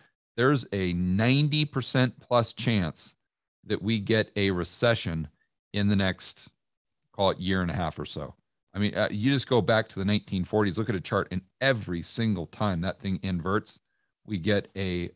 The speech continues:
recession. And it's a similar outcome with the euro dollar market. But what the euro dollar future curve tells us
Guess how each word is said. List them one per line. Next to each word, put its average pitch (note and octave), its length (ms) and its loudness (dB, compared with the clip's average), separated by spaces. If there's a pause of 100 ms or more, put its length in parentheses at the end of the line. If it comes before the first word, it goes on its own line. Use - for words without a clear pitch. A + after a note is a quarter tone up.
recession. G2 600 -2 (540)
And A#2 160 2
it's - 240 0 (260)
a G#2+ 120 -2
similar A2 720 2
outcome F#2+ 540 -2
with - 100 -8
the G2+ 80 -2
euro C#3 260 6
dollar F#2 260 2
market. E2 460 -4
But G2 100 -8
what G#2+ 140 -6
the A2 80 0
euro C3+ 320 6
dollar G#2 300 4
future G2+ 260 -4
curve F#2 300 -2
tells A2+ 340 2
us E2+ 240 -4